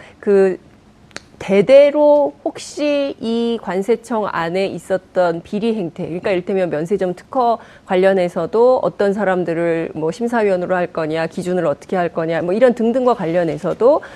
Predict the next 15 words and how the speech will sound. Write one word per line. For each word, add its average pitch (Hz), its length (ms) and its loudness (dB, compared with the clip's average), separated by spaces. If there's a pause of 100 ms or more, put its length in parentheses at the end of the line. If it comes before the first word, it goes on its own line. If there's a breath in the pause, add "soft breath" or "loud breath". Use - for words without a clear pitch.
(100)
관세청 220 460 0
내부 190 260 2
기준을 226 320 0
만들어서 170 500 0
맘대로, 175 680 0 (340 loud breath)
어, 156 460 0
했다면, 165 540 0
그리고 208 220 -2
그 196 120 -10
과정에 190 320 4
비리가 196 300 0
발생했다면 170 640 -4
그 208 100 -2
전체에 208 540 0
대해서 165 420 -2